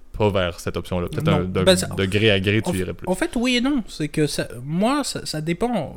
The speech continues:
Speaker 2: Je suis prêt à payer le quatre pour cent, mais s'il y a réellement du service, si par exemple toutes les or-, les visites sont organisées,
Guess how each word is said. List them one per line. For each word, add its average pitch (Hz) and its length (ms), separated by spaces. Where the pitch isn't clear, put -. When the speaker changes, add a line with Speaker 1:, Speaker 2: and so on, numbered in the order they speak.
Speaker 2:
Je 151 240
suis 175 200
prêt 285 240
à 339 100
payer 160 300
le 185 60
quatre - 220
pour - 140
cent, 277 200
mais 156 160
s'il 208 200
y 196 40
a 156 100
réellement 180 400
du 170 100
service, 190 460
si - 300
par 139 140
exemple 147 200
toutes 208 140
les 170 180
or-, 160 160
les 139 120
visites 143 320
sont 135 180
organisées, 170 640